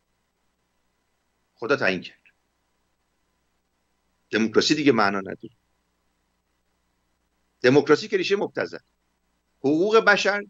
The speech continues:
کلیشهٔ مبتذل، سکولاریسم کلیشهٔ مبتذل. حالا یه عده هم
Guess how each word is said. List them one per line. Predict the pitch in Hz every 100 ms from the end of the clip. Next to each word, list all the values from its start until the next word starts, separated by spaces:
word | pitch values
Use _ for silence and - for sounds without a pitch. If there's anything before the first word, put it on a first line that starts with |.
| -
کلیشهٔ | 160 - 156
مبتذل، | 127 - 82 - - _
سکولاریسم | - 160 - 208 208 202 196 -
کلیشهٔ | 135 123 143
مبتذل. | 127 - 80 73 92 _ _ _ _ _ _ -
حالا | 131
یه | 196 226
عده | 160 202
هم | 214 226 226